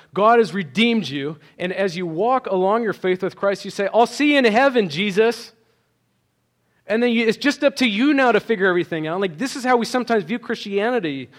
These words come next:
is that we're just compli-, we just constantly think, "Jesus and, thanks, Jesus, I'll take it from here." Jesus and good works. Jesus and knowledge. Jesus and comfort. Jesus and, I'm just filling the blanks of all sorts.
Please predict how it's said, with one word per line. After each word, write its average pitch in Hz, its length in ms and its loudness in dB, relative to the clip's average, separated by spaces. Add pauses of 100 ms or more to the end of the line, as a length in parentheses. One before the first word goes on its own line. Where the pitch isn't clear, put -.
(360)
is 185 220 -4
that 196 200 0
we're 202 180 -4
just 185 260 -10
compli-, 233 500 0
we 202 140 -4
just 208 180 -6
constantly 262 300 -4
think, 180 200 -6
"Jesus 220 420 -4
and, 214 340 -2 (300)
thanks, 302 280 2
Jesus, 254 480 -2
I'll 202 100 0
take 262 240 -2
it 285 60 -4
from 240 160 -4
here." 160 320 -4 (680)
Jesus 226 500 -4
and 233 320 0
good 147 220 -4
works. 120 420 -14 (260)
Jesus 233 420 -4
and 220 420 0
knowledge. 120 600 -10 (160)
Jesus 214 400 -4
and 214 340 0
comfort. 131 480 -10
Jesus 190 360 -8
and, 202 140 -4
I'm 196 120 -2
just 175 180 -6
filling 254 300 0
the 196 60 0
blanks 180 280 -6
of 156 100 -8
all 214 220 0
sorts. 131 600 -10